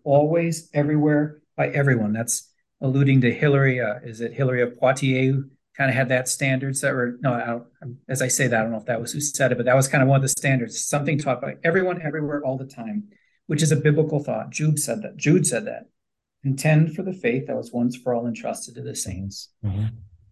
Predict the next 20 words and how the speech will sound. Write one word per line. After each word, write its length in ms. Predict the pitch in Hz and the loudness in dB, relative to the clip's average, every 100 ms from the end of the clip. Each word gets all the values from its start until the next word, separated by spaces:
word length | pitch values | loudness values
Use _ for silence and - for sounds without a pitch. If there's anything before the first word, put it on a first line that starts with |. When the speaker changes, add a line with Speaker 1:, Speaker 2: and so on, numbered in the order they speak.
| - | 0
Speaker 1:
Then 220 | 147 262 | 6 8
what 160 | 294 - | 8 6
you 120 | 151 | 4
can 180 | 160 127 | 4 2
do 400 | 117 101 127 - _ _ | 2 -2 -8 -12 _ _
is 220 | - 160 156 | -4 -2 0
comfort 420 | 170 190 240 - | 0 2 2 2
people 240 | 165 151 | -2 -2
by 120 | 147 135 | -2 -2
saying, 220 | 151 143 | -2 0
"Hey, 140 | 185 | 2
look 160 | 202 214 | 2 4
at 80 | 247 | 4
all 120 | 233 | 6
the 80 | 180 | 4
ways 240 | 180 180 | 4 2
we're 100 | 143 | 0
already 220 | 151 156 | 0 -2
doing 240 | 147 131 110 | -2 -4 -4
this, 400 | 104 - - | -8 -14 -16